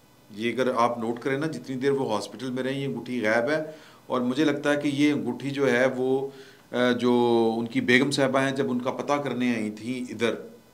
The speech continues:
शौकत खानम, तो वो साथ ले गई होंगी कि इस पे ऊपर मैंने फिर दोबारा से कोई दम दरूद करना है, पूरा अमल करना है, इसको सामने रख के कुछ मुझे चिल्ले काटने पड़ने हैं। क्योंकि आप एक लाश के पास चले गए थे, सदफ जो है हमारी कुलीग थी,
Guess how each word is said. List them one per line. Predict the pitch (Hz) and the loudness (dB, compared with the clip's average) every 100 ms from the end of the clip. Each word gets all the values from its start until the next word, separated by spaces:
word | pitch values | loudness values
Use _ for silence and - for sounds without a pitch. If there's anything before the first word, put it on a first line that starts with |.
| - | -8
शौकत | - 113 123 | -4 -4 -6
खानम, | 117 110 120 | -4 -4 -4
तो | 123 | -4
वो | 139 | -2
साथ | 123 117 117 - | -2 2 2 2
ले | 123 | -2
गई | 104 123 | -2 0
होंगी | 127 107 131 - - - | 0 -2 -4 -8 -18 -12
कि | - 135 | -4 -2
इस | 123 | -4
पे | - - 143 | -6 0 2
ऊपर | 139 139 | 2 0
मैंने | 131 131 | 0 0
फिर | 135 143 151 | -2 -2 -2
दोबारा | 135 120 120 | 0 0 0
से | 117 | -2
कोई | 117 | -4
दम | 123 113 | -2 0
दरूद | 113 113 113 113 113 | 0 -2 -4 -4 -4
करना | - 107 117 120 | -6 -4 -2 -2
है, | 123 123 - - - | -2 -4 -10 -20 -4
पूरा | 120 127 | 2 4
अमल | 127 120 131 | 2 0 0
करना | 131 113 117 117 | -2 -2 0 0
है, | 120 | 0
इसको | 117 - 117 117 | -2 -6 -2 -2
सामने | 110 113 107 110 117 | 0 0 0 0 0
रख | 110 | -2
के | - | -4
कुछ | 113 120 104 | -4 -6 -6
मुझे | 110 117 110 107 - - - - | -6 -4 -4 -8 -12 -20 -20 -6
चिल्ले | 139 143 147 | 2 4 6
काटने | 127 123 123 | 6 6 4
पड़ने | 131 123 120 127 | 0 0 2 0
हैं। | 143 143 - | 0 -4 -6
क्योंकि | 123 123 143 143 - | -6 0 0 0 6
आप | 151 165 180 170 | 10 12 10 6
एक | 151 139 | 2 4
लाश | 131 160 180 - | 10 10 10 4
के | |
पास | 165 127 123 - | 4 6 6 4
चले | 113 107 | 0 2
गए | 107 | 2
थे, | 104 113 120 - - - | 0 -2 -6 -8 -20 -16
सदफ | - - 123 135 131 - 104 | -6 -2 2 2 2 -10 -8
जो | 110 117 | -2 0
है | 117 | 2
हमारी | 113 107 104 | 0 0 -2
कुलीग | 110 110 110 110 | -2 -2 -2 -2
थी, | - 131 | -4 -8